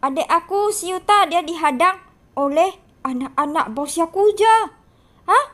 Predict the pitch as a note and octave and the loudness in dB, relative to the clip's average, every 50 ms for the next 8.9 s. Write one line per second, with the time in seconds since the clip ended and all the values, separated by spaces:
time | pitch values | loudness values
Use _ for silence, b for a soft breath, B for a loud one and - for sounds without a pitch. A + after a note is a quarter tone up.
0 | _ _ - - G4 G#4 G#4 G#4+ F#4 C4+ D4+ G4 A4 G#4 F#4 A4 G#4+ A4 A4+ A#4+ | _ _ -2 -2 -2 0 0 -2 -2 -2 -2 -4 -4 -4 -4 -6 -4 0 2 2
1 | A#4 D#4+ F4+ G#4+ A4+ A#4 A#4 - - _ _ _ - D4 E4+ - G4 G4 F#4+ G4+ | 2 2 2 2 2 2 0 -4 -20 _ _ _ -10 -10 -6 -2 -2 -2 -2 -2
2 | G4+ G4+ G4 G4+ G4+ G4+ G4+ G4+ F4+ - G#4 G#4 G4 G4 - F#4+ G4 G4 G4+ G4 | -4 -2 0 0 -2 -2 -2 -2 -4 -4 -4 -8 -8 -6 -2 0 0 0 0 -2
3 | G4+ - G4+ - G#4+ G#4+ A4+ A#4 G#4 A4+ A4+ A4+ G#4+ G4+ - _ _ _ - - | -4 -4 -6 -2 2 2 2 2 0 0 -2 -2 -2 -4 -6 _ _ _ -14 -10
4 | B3+ D#4 C#4+ - C#4+ D#4 D#4+ D#4+ D#4 D4 C#4 C#4 C#4 D4+ C#4+ D#4 F#4+ F4+ - D#4+ | -8 -8 -6 -6 -4 -2 -2 -2 -2 -2 -4 -4 -4 -6 -6 -6 -6 -8 -6 -6
5 | C#4+ D4+ D4 C#4 - - D4+ E4+ F4+ G4 F4+ E4+ - b b b b b b b | -6 -6 -6 -8 -4 -2 -2 -2 0 -2 -6 -6 -10 b b b b b b b
6 | _ - A#3+ - - E4+ F4+ E4+ C#4 D#4 D4+ D#4+ D#4+ E4 E4+ E4+ F#4 F#4+ F#4+ F#4+ | _ -8 -8 -6 -6 -8 -8 -6 -6 -4 -4 -2 -2 -2 -2 0 0 0 0 0
7 | - - _ _ _ _ _ _ _ _ - B3 B3 - D4+ D4 D#4+ F#4 F4+ - | 0 -4 _ _ _ _ _ _ _ _ -16 -12 -4 -2 -2 -2 -2 -4 -4 -4
8 | A3+ - E4 D#4+ D#4 D4+ D#4+ F4+ D4+ C#4+ D#4+ F4 F4+ F#4 G4 G4 G4 | -4 -4 -4 -4 -4 -2 -2 -2 2 2 2 2 0 -2 -2 -2 -2